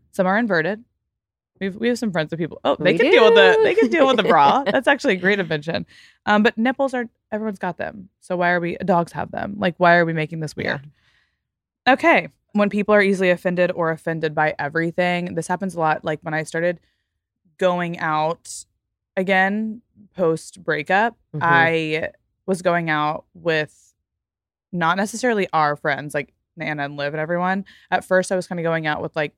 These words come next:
Speaker 1: influencer adjacent
Speaker 2: Mm-hmm.
Speaker 1: friends and stuff. And I would notice this in friend groups where we'd go out and I was thinking everyone was like us. Like, we just go out with reckless abandon.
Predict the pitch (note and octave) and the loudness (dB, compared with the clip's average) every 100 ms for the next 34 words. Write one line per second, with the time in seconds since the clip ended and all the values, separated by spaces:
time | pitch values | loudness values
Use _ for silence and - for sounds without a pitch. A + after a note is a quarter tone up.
0 | G3 F#3+ G3 F#3 F3+ F3+ F3 E3 - D3+ | -6 -6 -4 -4 -2 -2 -2 -2 -4 -4
1 | E3 E3 E3 D#3+ E3 - E3+ - E3 G#3 | -4 -4 -6 -2 -2 -2 -8 -4 -2 0
2 | G3 E3 F3 F3+ D#3+ D#3+ - _ E3 D#3+ | 0 -2 -2 -4 -6 -10 -14 _ -8 -6
3 | D3+ D3 D#3+ - _ _ _ _ _ _ | -6 -8 -10 -20 _ _ _ _ _ _
4 | - F3+ F3 E3 G3 B3+ F3+ E3+ E3 E3 | 0 4 4 2 0 2 4 4 2 0
5 | F3 - E3 E3+ D#3+ E3 D#3+ D#3 D3+ D3+ | -2 -6 -10 -6 -2 -2 -2 -4 -4 -4
6 | - D3 - E3+ - F#3 F#3 A#3 G3 F3 | -4 -8 -8 -10 -6 -6 -4 0 2 2
7 | E3+ D#3+ D3+ F3 F#3 D#3+ D3 D3 D3 D3 | 0 -2 -2 -2 -4 0 0 0 0 0
8 | D3 - | -2 -8